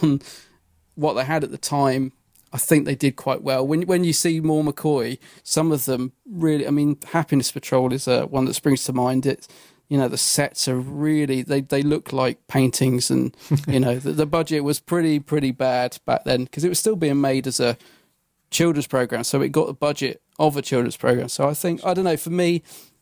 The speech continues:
Speaker 1: yeah, it's a product of the time. The execution perhaps, uh, lets it down slightly, but, but I think the story's great, and I think they probably did the best they,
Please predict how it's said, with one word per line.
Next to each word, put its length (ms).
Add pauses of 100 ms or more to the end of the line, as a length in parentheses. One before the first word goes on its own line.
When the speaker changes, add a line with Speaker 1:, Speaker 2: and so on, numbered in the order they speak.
(640)
Speaker 1:
yeah, 240
it's 180
a 60
product 360
of 40
the 60
time. 300
The 100
execution 540
perhaps, 680 (480)
uh, 280
lets 320
it 80
down 200
slightly, 360
but, 340
but 140
I 100
think 360 (480)
the 60
story's 400
great, 280
and 100
I 40
think 220
they 100
probably 440
did 180
the 60
best 320
they, 160